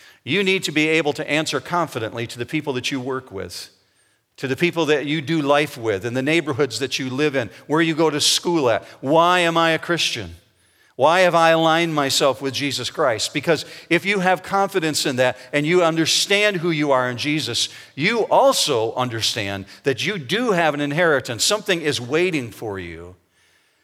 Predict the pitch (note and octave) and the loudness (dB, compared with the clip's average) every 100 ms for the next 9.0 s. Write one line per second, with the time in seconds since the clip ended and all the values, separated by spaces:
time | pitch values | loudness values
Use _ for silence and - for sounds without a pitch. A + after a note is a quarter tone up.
0 | _ _ _ _ B2+ C#3+ - - - D#3+ | _ _ _ _ -4 -2 -2 -4 -2 0
1 | D3+ C#3 C3+ D3+ G3 C#3+ A2+ G#2+ - A2 | 0 0 -2 0 0 -2 -4 -4 -6 -6
2 | C3 A#2 - A3 - A2 G2 F2+ F2 D2 | -4 0 0 0 -2 -8 -8 -8 -8 -8
3 | D2 - - - _ _ _ _ _ _ | -10 -12 -12 -14 _ _ _ _ _ _
4 | _ - A#2+ D3+ C#3+ C#3 C3 F#3 F3 C#3+ | _ -12 -6 -4 -4 -4 -4 -2 -4 -4
5 | C3 G3+ D3 - C3 C3+ C#3 C3+ D3 - | -2 -2 0 -4 -2 -2 -2 -2 -4 -4
6 | - G#3+ F3 B2+ A#2 A2+ - F#3 D#3 B2 | -2 -2 -2 0 0 0 -4 -2 -2 -4
7 | - - C#3+ B2+ C3+ D#3+ E3 C3+ D3+ C#3 | -6 -2 -2 -2 -2 0 0 -2 -6 -2
8 | C#3+ C#3 C3 - D3 B2+ A#2+ B2+ A#2+ F#2 | -2 -2 -4 -4 -2 -2 -4 0 0 -2